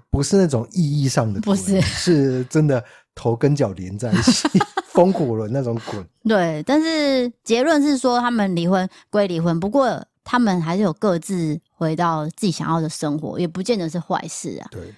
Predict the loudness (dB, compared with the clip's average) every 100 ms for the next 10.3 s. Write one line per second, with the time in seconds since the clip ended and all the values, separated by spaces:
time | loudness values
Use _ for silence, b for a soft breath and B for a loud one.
0 | _ -2 2 2 2 0 0 0 -2 -2
1 | -2 -2 -2 -4 -6 -4 0 0 -2 -4
2 | -2 -2 -4 -8 -6 -2 0 0 -2 B
3 | B _ -4 0 2 2 0 0 -6 -8
4 | -6 -4 -2 -2 -2 -2 0 0 -2 -4
5 | -4 -4 -4 -2 -2 0 -2 -2 -8 b
6 | b -6 -4 -4 -2 -4 -2 -2 -2 -2
7 | -2 -2 -2 -6 -6 -6 -4 -4 -4 -6
8 | -6 -6 -6 -8 b _ -2 0 -2 -2
9 | -6 -10 -10 -14 -20 _ _ -16 -14 -8
10 | -6 -6 -8